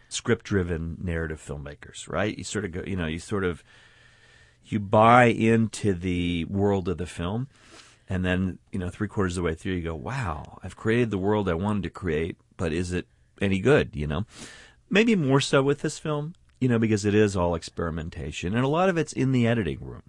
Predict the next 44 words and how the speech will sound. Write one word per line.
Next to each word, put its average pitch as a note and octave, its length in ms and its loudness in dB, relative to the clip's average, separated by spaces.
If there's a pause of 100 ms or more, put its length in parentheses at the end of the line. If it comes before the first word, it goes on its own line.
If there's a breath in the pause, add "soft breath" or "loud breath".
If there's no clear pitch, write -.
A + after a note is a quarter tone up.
(140)
right? G2+ 260 -2
You're G#2 120 -4
not G#2+ 180 -2
following G#2 440 0
a F#2 60 -4
script. - 480 -6
You're D#2 120 -4
not E2 180 -4
putting E2+ 280 -2
this E2+ 200 -4
next D#2 280 -8
to D2+ 80 -10
this, - 320 -10
next - 260 -16
to - 60 -14
this. C#3+ 360 -4 (300 soft breath)
You E2 100 -4
have E2+ 200 -2
these E2+ 200 -2
i-, E2+ 120 -6 (100)
ideas, G#2+ 760 0 (200)
most G2 340 -4
bad, F#2+ 340 0
some F2+ 280 -6
good. C3 360 2 (460 soft breath)
You G2 100 -8
follow G2 340 2
them F#2 180 -4
down A2 260 0
for A2 160 -6
a F#2+ 80 -2
while F#2 540 2
and F2+ 100 -12
sort F2 180 -14
of E2+ 60 -14
see - 300 -8
what D#2+ 300 -8
the D2 220 -8 (340)
ending D#2+ 340 -4
texture - 480 -8
ends C2 220 -12
up - 180 -12
to A#1+ 80 -14
be. - 260 -14